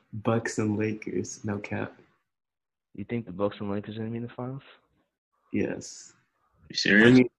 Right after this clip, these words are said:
Speaker 1: it really depends. Wh-, like, Eastern Conference, I'm pretty sure it's the Bucks.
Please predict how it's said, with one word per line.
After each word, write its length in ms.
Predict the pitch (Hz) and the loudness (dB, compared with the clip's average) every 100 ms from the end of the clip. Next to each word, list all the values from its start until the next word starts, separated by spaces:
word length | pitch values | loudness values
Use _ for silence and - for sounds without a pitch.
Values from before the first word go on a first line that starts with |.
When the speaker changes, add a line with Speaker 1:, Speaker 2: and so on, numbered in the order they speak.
| _ _ _ - | _ _ _ 2
Speaker 1:
it 60 | 135 | 6
really 280 | 156 151 120 | 10 10 10
depends. 760 | 110 - 107 104 98 - - - - _ - | 8 6 4 2 0 -10 -20 -20 -20 _ -4
Wh-, 300 | 110 120 - | -2 0 4
like, 240 | 123 120 - | 4 4 6
Eastern 360 | 151 - 135 | 6 6 4
Conference, 440 | 120 117 113 107 110 | 6 2 4 4 4
I'm 140 | 104 | 2
pretty 200 | 113 107 | 4 2
sure 180 | 101 104 | 4 2
it's 140 | 101 | 0
the 100 | - | -2
Bucks. 640 | 98 101 98 - - - | 0 2 2 -2 -12 -16